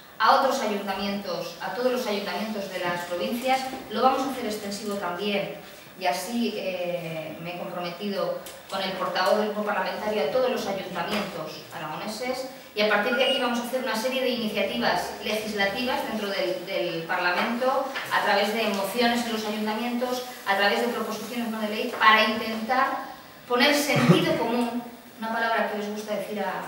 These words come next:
algunos dirigentes políticos, sentido común, a una locura desorbitada que está provocando el Partido Popular con sus políticas y con su desprecio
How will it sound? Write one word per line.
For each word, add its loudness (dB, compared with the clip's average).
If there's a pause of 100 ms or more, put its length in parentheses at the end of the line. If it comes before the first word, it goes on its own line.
(120)
algunos -6 (320)
dirigentes -10
políticos, -10
sentido -6
común, -8 (360)
a 2
una 2
locura -2
desorbitada -2
que -6
está -8
provocando -2
el -4
Partido -6
Popular -6
con -8
sus -10
políticas -8 (140)
y -12
con -4
su -4
desprecio -6